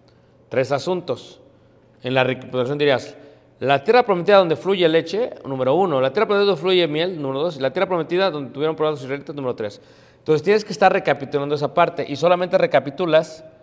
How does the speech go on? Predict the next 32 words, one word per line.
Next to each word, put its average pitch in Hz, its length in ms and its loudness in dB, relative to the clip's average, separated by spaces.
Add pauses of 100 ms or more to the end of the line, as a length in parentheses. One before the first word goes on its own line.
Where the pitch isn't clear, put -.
(520)
los 131 180 0
asuntos 160 420 -2
mayores 185 760 0 (1300)
y 135 100 -6
los 131 280 0
mencionas, 160 640 -6 (180)
es 139 80 -14
lo 156 120 -4
que 147 80 -2
va 143 60 6
a - 20 0
hacer, 131 180 -4 (760)
los 127 200 0
mencionas. 135 680 -4 (1600)
Hay 131 100 4
veces 170 300 0
la 175 140 8
iglesia 160 420 2
te - 80 -8
puede 151 240 0
ayudar 151 320 0
porque 123 320 -6
se 120 100 -8
les 120 100 -2
va 135 60 -2
a 127 40 -4
quedar 147 440 -4
que, 117 280 -6
grabado 120 440 0
en 143 60 -8
su 143 140 -10
mente 139 400 -8